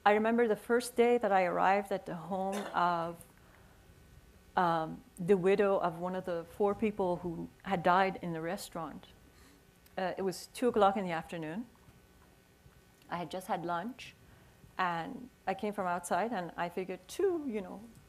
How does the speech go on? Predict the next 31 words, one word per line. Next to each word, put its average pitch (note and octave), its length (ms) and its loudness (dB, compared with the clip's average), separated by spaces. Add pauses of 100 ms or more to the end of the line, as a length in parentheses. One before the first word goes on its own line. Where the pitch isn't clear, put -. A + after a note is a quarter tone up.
(380)
she - 140 -4
will G3+ 140 4
ask F3+ 220 0
me F#3 60 -8
some E3 200 -8
questions. A3+ 720 0 (100)
By D#3+ 320 -2 (140)
three, A3+ 560 2 (520)
we G3 140 0
will F#3 120 -2
be F3 160 -8
done F#3 300 -6
with E3+ 340 -10
the F#3+ 80 -6
introductions, F3+ 920 -4 (560)
and, E3 540 -4
uh, D#3 260 -4 (100)
then F3 160 -6
I E3+ 120 -6
can E3+ 340 -10 (520)
ask F3+ 220 -2
her F#3 100 0
my E3 180 -2
questions. - 640 -14 (920)
It G#3 220 4
was F#3+ 520 -2 (140)
over A3 260 6
pizza A#3 600 -4 (520)
at E3+ 200 -2
ten G#3 260 -2
thirty F#3+ 520 -4